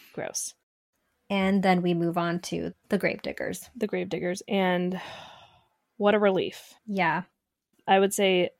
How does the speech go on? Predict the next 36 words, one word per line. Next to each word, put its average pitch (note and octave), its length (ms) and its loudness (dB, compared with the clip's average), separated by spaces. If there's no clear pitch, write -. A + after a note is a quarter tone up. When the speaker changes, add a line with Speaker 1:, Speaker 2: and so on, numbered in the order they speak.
Speaker 1:
the G3+ 180 4
rest F3+ 240 2
of A#3 60 -2
this C4+ 160 0
movie G3 460 4
gets - 480 -2
injected F#3+ 840 0
with F#3 340 2
some F3+ 320 -2
much E3+ 240 -4
needed F#3 260 0
comic E3+ 340 -6
relief. G3+ 420 2
Speaker 2:
Mm-hmm. A3+ 180 0
Speaker 1:
First G3+ 320 2
up F#3 180 2
is F3+ 180 2
Billy E3+ 240 4
Crystal. D3 600 -2
For G#3+ 80 0
listeners A#3 380 2
who, F3+ 360 4
uh, F3+ 340 2
like F#3+ 260 2
The E3+ 60 -4
Princess - 300 -2
Bride, F3 380 0
it A#3 100 2
is C#4 120 0
like F#3+ 200 2
Miracle F#3 320 0
Max E3+ 320 -2
is E3+ 140 -4
the - 80 -10
Gravedigger. - 440 -6
Speaker 2:
Mm-hmm. F#3+ 420 4